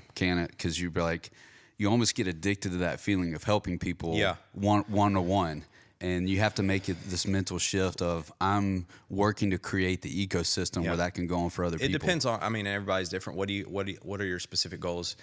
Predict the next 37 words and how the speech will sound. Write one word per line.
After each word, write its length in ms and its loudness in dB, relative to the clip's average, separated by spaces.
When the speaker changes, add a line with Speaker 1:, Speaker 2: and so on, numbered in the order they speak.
Speaker 2:
You 80 -6
know, 100 -4
some 180 -2
people 220 -4
just 260 -4
really 460 -2
want 380 -2
to 280 -2
hone 300 0
in 120 0
on 200 0
working 260 -2
with 160 -2
ten, 240 -4
twenty, 240 -4
thirty 260 -4
people 300 -6
one-on-one. 580 -4
That's 200 -4
great. 300 0
Or 160 0
they 140 -2
want 300 -4
to 260 -4
s-, 300 -2
focus 360 -2
on 100 0
that 180 -2
one 180 0
sp-, 240 -8
specific, 640 -2
uh, 260 0
gym 480 0
where, 400 -2
you 100 -8
know, 240 -6
uh, 80 -2